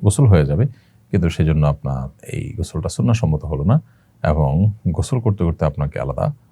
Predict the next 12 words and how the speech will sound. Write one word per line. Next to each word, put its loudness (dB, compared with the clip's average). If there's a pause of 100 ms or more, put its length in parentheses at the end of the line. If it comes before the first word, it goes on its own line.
(160)
ওযুর 0
অঙ্গগুলো, -2 (360)
আহ, -6 (120)
ডলে 4
ডলে -2
ধুতে -4
হবে -4
ওযুর -6
নিয়তে। -6 (420)
ইনশাআল্লাহ 0
সেক্ষেত্রে 0
আপনার -4